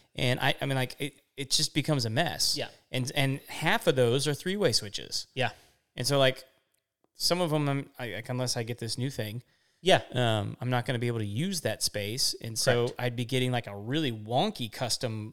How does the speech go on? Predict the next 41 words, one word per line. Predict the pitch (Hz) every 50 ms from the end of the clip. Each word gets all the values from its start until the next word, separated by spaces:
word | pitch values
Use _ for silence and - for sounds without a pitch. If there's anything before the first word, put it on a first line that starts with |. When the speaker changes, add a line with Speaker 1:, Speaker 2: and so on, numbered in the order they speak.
| - _ -
Speaker 1:
light | 113 113 113 151
Speaker 2:
<laughs> | 143 -
Speaker 1:
plate | - - - 117 107 -
cover. | - 120 110 101 117 139 170 165
Speaker 2:
Yeah. | 131 117 135 156 - - - _ _ _ _ _ _ _ _ _ _ _ _ _ _ _ -
Speaker 1:
So | - 139 131 -
it's | - 156 - -
just | 180 156 - - - _ _ _ _ _ _ _ -
Speaker 2:
It's | 131 - -
more | 143 139 131
trouble | - 143 131 131 120
than | 113 113
it's | 104 -
worth. | 123 117 107 - - -
Speaker 1:
At, | 147 147 - 151
Speaker 2:
So | - 160 156 151 147 160
Speaker 1:
at, | 170
at | 165 -
that | 226 240 240
point, | - 165 151 127
yeah. | 120 135 185 262 262 117 104 95 - - - _
Speaker 2:
Yeah, | - 147 139 127
so | - - 160 156 156 147 135 - -
for | - 156 151
me, | 147 151 196 226 220 180 151 143 135 - - _ _ _ 156 135
we, | 165 202 220 170 - - - 147 131 - _ - - - - -
again, | - 147 135 143 135 127 123 117 - - _ -
my | 143 135 131
house | 123 139 156 170 180 151
Speaker 1:
Well, | 165 156
Speaker 2:
was | 127 -
Speaker 1:
except | - 202 190 - -
unless | - 143 143 175 240 160 135 143 - -
it | - 139 135
was | 131 131 131 127 131 131 127 - - 127
the, | 127 131 131 127 127 123 120 120 120 117 113 - _ _ _ _ _ _ _ _ _ _ _ _ _ _ _ _ _ _ _ -
the | 131 123
one | 123 127 131 127
that | 123
you | 113 120
mentioned. | 139 165 170 - 101 87 -